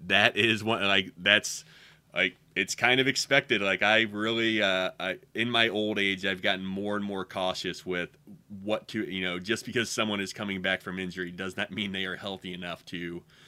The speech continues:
play at the same level they were playing at. So I, I've kind of been waiting for, like, "Okay, Miguel Rojas, I know, I know you're good. Let's,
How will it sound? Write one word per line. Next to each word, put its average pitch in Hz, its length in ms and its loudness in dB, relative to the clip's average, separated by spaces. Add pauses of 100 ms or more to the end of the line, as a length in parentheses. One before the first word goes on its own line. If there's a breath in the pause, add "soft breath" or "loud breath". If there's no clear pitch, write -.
(240 loud breath)
play 95 400 2
at 90 220 0
the 85 60 -10
same 90 320 -2
level 87 280 -4
they 87 100 -4
were 85 140 -8
playing 87 400 -6
at. 67 200 -10
So 87 500 -2 (800 soft breath)
I, 104 240 2
I've 101 220 2
kind 127 240 4
of 123 80 2
been 123 160 2
waiting 113 420 2
for, 95 160 -6
like, 92 240 -2
"Okay, 139 440 -4 (360)
Miguel 98 300 -2
Rojas, 95 380 -2
I 95 80 -4
know, 104 160 -4
I 98 140 0
know 113 180 4
you're 127 200 4
good. 117 360 2
Let's, 92 400 -2